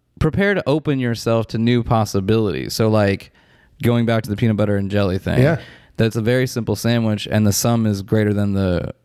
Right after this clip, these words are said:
Speaker 1: uh, individual pieces, right? So what if you add something? What if you take something away?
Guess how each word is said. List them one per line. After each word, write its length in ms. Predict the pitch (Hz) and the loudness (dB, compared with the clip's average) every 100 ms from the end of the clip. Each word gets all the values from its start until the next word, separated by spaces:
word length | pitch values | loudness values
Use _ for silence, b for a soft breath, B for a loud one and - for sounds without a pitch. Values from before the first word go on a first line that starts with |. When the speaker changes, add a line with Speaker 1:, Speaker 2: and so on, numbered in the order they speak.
| - | -2
Speaker 1:
uh, 420 | 107 87 - - - - _ - | 0 0 -2 -4 -6 -10 _ -2
individual 540 | 113 107 107 101 95 | 2 2 2 0 -2
pieces, 440 | - 170 165 98 101 | -2 -2 0 -2 0
right? 280 | 101 104 - b b b b | 2 2 -2 b b b b
So 640 | - 120 113 107 104 98 b b b | -2 0 0 0 -2 -4 b b b
what 240 | 117 151 | 0 2
if 140 | 156 131 | 0 0
you 360 | 123 120 - - | 2 2 0 -2
add 280 | 135 147 139 | 0 0 -2
something? 300 | 104 98 104 | -4 -2 0
What 80 | 123 | 0
if 60 | |
you 80 | 127 | 0
take 200 | 117 123 | -2 -2
something 280 | 123 113 107 | 0 -2 0
away? 520 | 104 117 117 98 90 | 2 2 0 0 -4